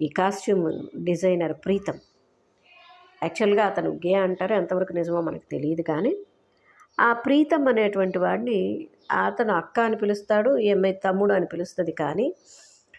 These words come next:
ఇక్కడ అది ఎవరు చేయించారో, మరి స్వార్థం కోసం చేయించారో, ఇంకా దేనికో దేనికో మనకు తెలియదు. కానీ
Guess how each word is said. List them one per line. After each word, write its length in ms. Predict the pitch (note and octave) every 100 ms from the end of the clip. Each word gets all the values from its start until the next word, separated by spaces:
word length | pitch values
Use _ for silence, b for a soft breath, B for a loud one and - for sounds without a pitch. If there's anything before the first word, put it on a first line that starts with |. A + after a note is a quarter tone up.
| B _ -
ఇక్కడ 360 | G#3 - D#4 G#3+ F3+ A2+ - _ _ _ _ _
అది 200 | - E3+ E3+ D#3
ఎవరు 280 | D#3 A#3+ B3
చేయించారో, 720 | A#3+ A3 A3+ G#3+ A3 G3+ G#3 G#3 - _ _ _ _ _ _ _ F3
మరి 280 | F3+ E3+ E3 E3+ b b b
స్వార్థం 420 | - F3+ F3+ G3
కోసం 300 | G3+ G3 G3 F#3+
చేయించారో, 500 | F#3+ F#3 F#3 F#3 F#3+
ఇంకా 180 | F#3 F3
దేనికో 380 | E3+ F3+ F3
దేనికో 300 | F#3 F3 E3+
మనకు 260 | E3+ D#3 D#3
తెలియదు. 400 | D3 D3 E3+ F#3
కానీ 280 | F3+ G3